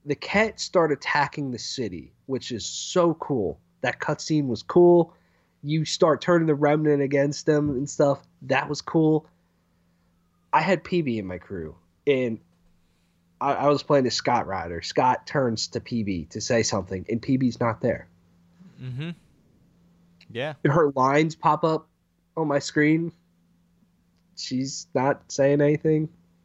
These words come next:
Speaker 1: But
Speaker 2: Mm.
Speaker 1: then it goes back to Ryder, and he says, "What was next in line?" I was like, "This is such a cool moment."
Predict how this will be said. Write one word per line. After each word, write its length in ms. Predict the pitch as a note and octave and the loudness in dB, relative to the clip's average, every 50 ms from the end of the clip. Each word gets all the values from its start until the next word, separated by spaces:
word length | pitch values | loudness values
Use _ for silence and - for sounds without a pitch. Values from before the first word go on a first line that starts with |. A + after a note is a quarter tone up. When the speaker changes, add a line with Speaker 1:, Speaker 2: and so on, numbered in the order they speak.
| _ _ _ _ _ _ _ _ _ _ _ _ _ _ - | _ _ _ _ _ _ _ _ _ _ _ _ _ _ -4
Speaker 1:
But 140 | - F#2+ F#2 | -4 -4 -4
Speaker 2:
Mm. 200 | B2 B2 A#2+ A2+ _ - | -4 -14 -16 -12 _ 0
Speaker 1:
then 200 | C3 - C3 C#3 | 2 4 6 6
it 100 | C#3 C3+ | 4 4
goes 360 | - - D3 D3+ D3+ D3 C#3+ | 4 6 6 6 6 4 4
back 280 | - D#3 C#3+ C#3 C#3 - | 2 2 2 2 0 0
to 80 | D#3+ | 0
Ryder, 440 | C#3 C#3 C3 B2+ D3 D#3 D#3+ D#3+ D3+ | 2 2 4 4 4 4 4 4 2
and 100 | D3 C#3+ | 2 2
he 140 | - D#3+ D3+ | 0 -2 -2
says, 340 | C#3+ - E3 D#3+ D#3 D3+ C#3+ | 0 4 6 6 6 6 4
"What 160 | D3 D#3 D#3 | 4 2 2
was 160 | D#3+ D#3+ D3+ D#3 | 2 2 2 2
next 300 | E3 D#3+ E3 - - F3 | 2 2 2 0 0 0
in 120 | D#3 D3+ | 2 2
line?" 340 | D3+ D3+ E3 E3+ E3 D#3+ D#3 | 2 2 2 2 2 2 2
I 60 | C#3+ | 2
was 180 | C#3 C#3 B2+ C3+ | 0 0 0 0
like, 200 | B2+ A#2 F#2+ - _ _ _ _ _ _ _ _ _ _ _ _ - - - - - _ _ _ | 0 0 0 -6 _ _ _ _ _ _ _ _ _ _ _ _ 0 0 0 0 -14 _ _ _
"This 180 | - F3 E3+ - | -4 -2 -2 -2
is 60 | F3+ - | -4 -2
such 280 | - - G#3+ G3+ - - | 2 4 2 2 2 -2
a 40 | |
cool 280 | - - - A#3 A#3 A3+ | -6 2 4 6 6 6
moment." 440 | G#3+ A#3 A#3+ B3 A#3 G#3 F#3+ F#3 F3+ | 6 6 6 6 6 6 4 2 2